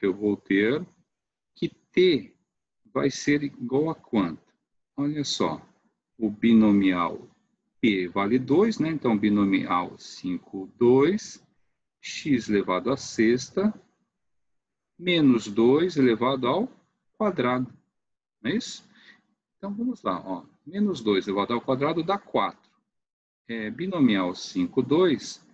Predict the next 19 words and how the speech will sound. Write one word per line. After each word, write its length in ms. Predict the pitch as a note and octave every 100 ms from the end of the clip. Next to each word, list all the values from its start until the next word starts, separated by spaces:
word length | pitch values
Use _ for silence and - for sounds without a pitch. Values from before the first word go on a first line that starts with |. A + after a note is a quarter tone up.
| _ _ _ _ _
esse 260 | B2 C3 B2
valor 460 | A2+ G#2+ A#2 B2+
aqui 400 | A#2 - - D3+
dá 380 | D#3+ A#2 C3 F#3+ - _ _ _ _ _ _
dez, 520 | B2+ B2 E2+ D2 -
né? 320 | F2+ C#3 D#3+ - _ _ _ _
Cinco, 460 | - - G2 -
dois, 540 | G#2 C3 E3 B2+ - - -
vou 80 | -
fazer 220 | C3+ D#3
aqui, 200 | - G2+
ó, 60 |
no 100 | E2
rascunho, 540 | F2+ A2+ - - E2 F2+
ó. 120 | E2+ - _ _ _ _ _ _ _ _ _ _ _ _ _ _ _ _
Binomial 760 | G#2+ A#2+ A#2+ G#2 F#2+ F2 F2
cinco, 800 | - - F2 D#2+ - _ E2+ D#2+ - _ -
eh, 360 | E2 D#2+ D2+ D2
dois. 600 | G#2+ C#3+ B2 - - -